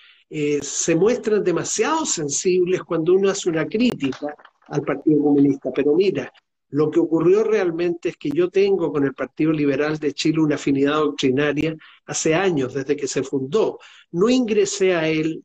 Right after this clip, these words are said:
ni voy a ingresar tampoco, porque nunca he militado en un partido político y no me sentiría cómodo en un colectivo como un partido político, aunque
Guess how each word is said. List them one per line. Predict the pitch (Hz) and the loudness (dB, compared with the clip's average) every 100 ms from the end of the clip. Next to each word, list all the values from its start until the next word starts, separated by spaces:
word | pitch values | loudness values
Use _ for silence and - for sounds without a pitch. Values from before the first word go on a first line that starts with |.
| _ | _
ni | 156 | -4
voy | 147 180 196 | 2 2 4
a | 190 | 2
ingresar | 151 147 139 - 165 - | 0 -4 -8 -6 -10 -10
tampoco, | 147 - 170 165 160 | -12 -6 -6 -6 -6
porque | 151 - 151 | -10 -8 -2
nunca | 180 185 185 | 0 0 0
he | |
militado | 160 151 139 170 175 | -2 -4 -4 -2 0
en | 170 | -2
un | 156 | -4
partido | - 131 - 160 | -8 -8 -4 -2
político | 151 147 170 170 165 | -2 0 -2 -2 -4
y | 156 | 0
no | 185 | 0
me | 180 | 0
sentiría | 180 156 156 160 175 160 | -2 -2 -2 0 0 0
cómodo | 185 208 202 175 156 156 - _ _ _ - | 0 2 2 2 0 -2 -8 _ _ _ -6
en | 151 | 0
un | 165 170 | 2 2
colectivo | 175 151 139 - 185 185 | 2 0 -2 2 4 4
como | 165 151 | 0 -6
un | 143 | -8
partido | - - 170 170 156 | -8 -8 -2 0 0
político, | 147 165 170 165 170 160 - | -2 -4 -2 -4 -2 -6 -4
aunque | 175 208 220 226 - 233 247 | 0 0 0 -4 -8 -6 -6